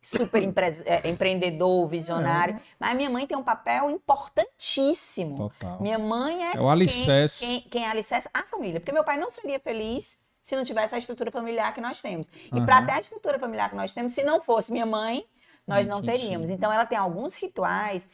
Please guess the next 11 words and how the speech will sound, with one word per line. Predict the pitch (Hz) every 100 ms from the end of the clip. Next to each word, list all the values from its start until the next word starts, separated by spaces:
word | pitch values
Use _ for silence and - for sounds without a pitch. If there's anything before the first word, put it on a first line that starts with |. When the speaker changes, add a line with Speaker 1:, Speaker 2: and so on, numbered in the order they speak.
| - _ -
Speaker 1:
que | 247
eu |
acho, | 247 262
assim, | 247 254
incrível. | 359 - 247 185
Ela, | 175 170 - _ _ _ _
todas | - 262 262 254 285 285
as | 285 -
terças-feiras | - 240 - 226 - - 175 165 175 180 -
ela | 185
está | 196 - 160 151 165